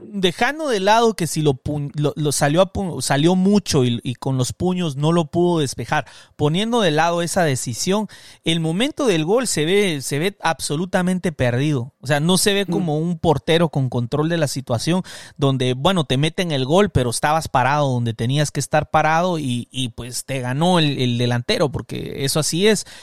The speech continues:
Speaker 1: sino que por el contrario se ve un portero que, pues, se perdió durante esos momentos y por eso fue que cayó el gol. Am, no sé cómo le va a ir. Hay que recordar que a él también lo dejaron ir. O sea, a él no lo renovaron.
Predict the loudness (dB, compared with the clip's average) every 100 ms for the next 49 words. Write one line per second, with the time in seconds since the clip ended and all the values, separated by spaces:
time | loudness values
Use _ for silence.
0 | -8 0 2 2 2 2 2 2 2 2
1 | 2 2 0 -4 -2 0 2 2 2 0
2 | 2 0 0 0 -2 -2 -6 -8 -6 -6
3 | -8 _ _ -10 -6 -2 -2 0 2 4
4 | 4 4 2 0 0 0 0 0 0 -2
5 | -4 -6 -6 -4 -4 -4 -4 -6 -8 -6
6 | -6 -4 -2 0 0 -4 -20 -20 -20 -20
7 | _ -2 0 0 -2 -8 -12 _ _ _
8 | _ _ _ _ _ _ _ -20 -6 0
9 | 2 2 0 0 2 2 2 0 0 -2
10 | -4 -4 -4 -4 -2 -2 0 0 0 -2
11 | -2 0 -2 -4 -4 -6 -4 -2 0 -2
12 | -2 -6 -8 _ -20 _ _ _ _ -10
13 | -2 0 0 -2 -2 -2 -2 -2 -2 -2
14 | -4